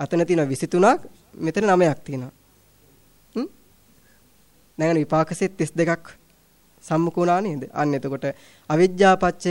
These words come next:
සංඛාරා කියන තැන තියෙන්නේ මෙන්න මේ කතා කරන විපාක සිත් තිස් දෙක පිළිබඳවයි. අන්න එක සංස්කාර කොටාසයක්. සබ්බේ සංඛාරා අනිච්චා කියනකොට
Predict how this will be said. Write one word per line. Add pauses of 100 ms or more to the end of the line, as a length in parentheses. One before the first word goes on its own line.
(160)
සංඛාරා
කියන
තැන
තියෙන්නේ
මෙන්න
මේ
කතා
කරන (520)
විපාක
සිත් (220)
තිස්
දෙක
පිළිබඳවයි. (200)
අන්න
එක
සංස්කාර
කොටාසයක්. (1400)
සබ්බේ
සංඛාරා
අනිච්චා
කියනකොට